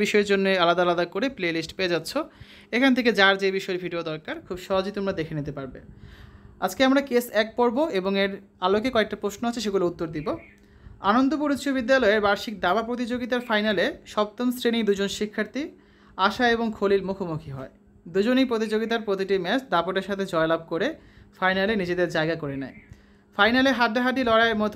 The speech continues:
দিয়ে আশা জয়লাভ করে। পরবর্তী সময়ে আশা ও তার বন্ধুরা প্রায়ই খলিলের সাথে সকলের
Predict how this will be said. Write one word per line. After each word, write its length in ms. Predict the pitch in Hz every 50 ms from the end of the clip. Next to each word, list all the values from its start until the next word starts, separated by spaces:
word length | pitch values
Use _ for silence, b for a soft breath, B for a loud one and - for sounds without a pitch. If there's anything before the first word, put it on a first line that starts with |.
| 226 220
দিয়ে 120 | 220 226 196 185
আশা 160 | 180 - 202 190 -
জয়লাভ 300 | 175 170 170 170 165 165 - -
করে। 180 | 151 151 202 302 - - B B B B B B B B B B B 214
পরবর্তী 380 | 226 254 269 277 277 247 294 269 294
সময়ে 300 | 285 269 220 185 202 247 226 - 196
আশা 160 | 202 202 - 240
ও 60 | 233 226 233
তার 120 | 233 220 202
বন্ধুরা 300 | 208 214 208 214 220 240 226 233 -
প্রায়ই 280 | 214 214 214 226 262 254 -
খলিলের 360 | - 214 214 208 208 208 214 -
সাথে 240 | 190 180 180 226 269 330 330 - _ - -
সকলের 300 | 202 196 202 208 208